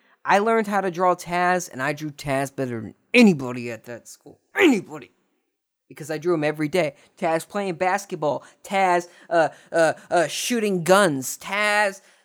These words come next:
Taz running for president. Who knew that Taz would eventually become president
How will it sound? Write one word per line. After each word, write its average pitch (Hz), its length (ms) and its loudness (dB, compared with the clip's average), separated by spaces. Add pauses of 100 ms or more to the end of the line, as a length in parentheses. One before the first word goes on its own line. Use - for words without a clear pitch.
(200)
Taz 254 580 -2
running 262 320 0
for 226 140 -6
president. 226 640 -2 (1600)
Who 359 120 2
knew 330 220 0
that - 160 -8
Taz 202 280 -6
would 190 120 -6
eventually 190 340 -6
become 185 340 -8
president 113 440 -10